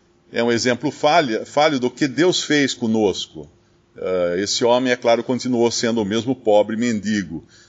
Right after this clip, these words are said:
Mas se Deus já, se Deus já se livrou do nosso velho homem, como fala no versículo vinte e dois, e talvez a gente possa abrir Colossenses três, versículo nove, que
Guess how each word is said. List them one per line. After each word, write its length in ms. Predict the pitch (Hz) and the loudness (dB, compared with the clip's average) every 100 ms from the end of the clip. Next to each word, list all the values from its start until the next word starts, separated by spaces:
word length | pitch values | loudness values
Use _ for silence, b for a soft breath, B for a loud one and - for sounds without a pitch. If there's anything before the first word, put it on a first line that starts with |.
| b | b
Mas 500 | - 123 135 127 - _ _ _ - | 0 2 4 2 -4 _ _ _ -8
se 220 | - 151 | -4 -4
Deus 380 | 120 220 226 117 | 2 2 2 0
já, 460 | 131 185 131 82 _ _ _ _ _ _ _ - | 2 2 2 -2 _ _ _ _ _ _ _ -12
se 220 | - 120 | -10 -4
Deus 320 | 123 208 156 | 2 2 2
já 480 | 98 147 139 87 - _ _ _ _ _ | 0 2 2 2 -4 _ _ _ _ _
se 260 | - - - | -8 -4 -2
livrou 480 | 175 165 113 180 208 | 0 -2 2 2 2
do 140 | 160 | 0
nosso 420 | 151 160 160 156 | 0 0 0 -4
velho 320 | 127 147 139 120 | -2 0 2 2
homem, 460 | 120 104 82 73 | 2 0 -4 -16
como 200 | - 117 | -8 -8
fala 340 | 110 123 117 117 | -2 0 2 0
no 140 | 117 | -4
versículo 480 | 113 107 - 131 123 | -4 -4 -6 -8 -6
vinte 240 | 120 120 | -6 -6
e 40 | 113 | -6
dois, 540 | 98 151 110 - - b b _ | 0 2 2 -2 -12 b b _
e 160 | 110 113 | -8 -2
talvez 320 | 120 107 120 | 0 0 -2
a 80 | 123 | -4
gente 120 | 117 | -4
possa 300 | 123 117 - | 0 2 2
abrir 220 | 95 120 | -2 -4
Colossenses 760 | 127 120 104 - 131 127 - - | -2 -2 0 -2 -2 -4 -6 -6
três, 800 | 147 156 120 82 - - - _ _ _ _ _ _ _ _ _ _ _ _ - | -4 -2 -2 -6 -8 -8 -10 _ _ _ _ _ _ _ _ _ _ _ _ -8
versículo 640 | 110 107 - 127 123 107 | -6 -4 -6 -6 -4 -2
nove, 440 | 113 143 135 101 | 0 2 2 -2
que 460 | 104 120 117 110 | -12 -6 -4 -6